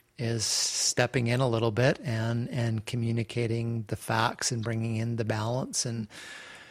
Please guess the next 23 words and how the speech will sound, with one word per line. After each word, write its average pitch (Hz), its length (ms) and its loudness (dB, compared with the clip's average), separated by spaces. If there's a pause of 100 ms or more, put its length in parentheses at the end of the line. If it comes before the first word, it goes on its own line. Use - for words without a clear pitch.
showing 117 560 2
what's 113 260 0
right 117 320 2
and 117 120 0
what's, - 340 -4 (100)
what's 120 240 0
not 113 320 -2
or 120 100 0
whatever, 117 520 0
and 110 140 -2
not 120 180 2
making 117 380 0
decisions 147 500 4
for 117 200 2
everybody, 110 440 2
but 107 160 0
just - 220 0
to 120 60 -2
say, 113 240 2
"Well, 135 440 2
actually, 123 400 -2
that's 110 340 0
not, 113 320 -2